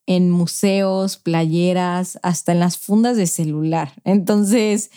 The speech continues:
creo que es algo impresionante y él de nuevo no empezó cuando era pequeño.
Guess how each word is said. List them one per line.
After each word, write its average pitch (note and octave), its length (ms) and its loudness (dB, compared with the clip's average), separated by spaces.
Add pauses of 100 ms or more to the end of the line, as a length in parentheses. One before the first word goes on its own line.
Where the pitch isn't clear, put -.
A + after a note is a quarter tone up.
(400)
creo A3+ 260 0
que A#3 260 -2
es G#3+ 140 2
algo G#3 320 0
impresionante F#3+ 760 2
y G#3+ 100 2
él G3+ 140 2
de G3 60 2
nuevo G3 340 2
no F#3 100 2
empezó G3 460 0
cuando F3 260 0
era E3 180 -2
pequeño. E3 560 -4